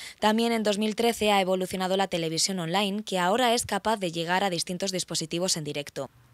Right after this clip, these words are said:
Con este contexto, dos mil catorce se presenta como un año que seguirá reforzando lo logrado en los meses anteriores. Las tic tendrán un papel importante al transformar la microeconomía del país. ¿Cómo?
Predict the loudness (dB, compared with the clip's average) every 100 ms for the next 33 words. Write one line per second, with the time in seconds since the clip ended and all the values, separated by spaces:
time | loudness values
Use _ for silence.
0 | _ 0 2 4 2 2 2 2 0 2
1 | 4 4 4 2 0 -2 -2 -2 -2 0
2 | 0 0 -2 -2 -2 0 0 0 0 0
3 | 0 0 0 0 0 0 0 -2 -4 -4
4 | -2 0 2 0 2 2 2 0 -2 -2
5 | -2 -2 -2 -4 -6 -6 -4 -6 -8 -14
6 | -20 -2 0 2 0 -4 -2 2 4 4
7 | 2 0 0 0 -2 -2 -2 -2 -2 0
8 | -2 -4 -4 -2 -2 0 -2 -2 -4 -2
9 | -2 -4 -4 -2 0 -2 -2 -2 -2 -4
10 | -6 -18 _ 4 4 4 -4